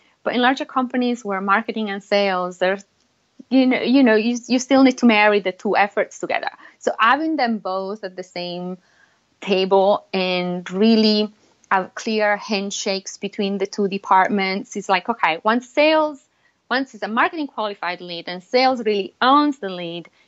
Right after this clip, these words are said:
you know, marketing really needs to pull back 'cause they need to own the conversations. Um, but it's no point to provide the leads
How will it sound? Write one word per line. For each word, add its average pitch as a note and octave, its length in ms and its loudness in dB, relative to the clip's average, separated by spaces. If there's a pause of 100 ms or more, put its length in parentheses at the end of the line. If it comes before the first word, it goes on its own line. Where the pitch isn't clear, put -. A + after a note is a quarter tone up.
(100)
you A#3 60 2
know, G#3 100 4
marketing C#4 460 4
really A3+ 260 -2
needs A3+ 200 -6
to A3+ 100 -10
pull A3 320 -4
back A3 540 -4
'cause G#3+ 180 -6 (100)
they A#3 160 4
need C4+ 220 2
to F#3 100 -4
own E3 200 0
the E3 80 -8
conversations. - 1000 -10 (540)
Um, F3 480 -6 (120)
but A3+ 220 2
it's - 160 0
no A#3 180 4
point A#3+ 500 0
to G#3 160 -10
provide G3+ 800 0
the F#3 100 -6
leads G3 680 -8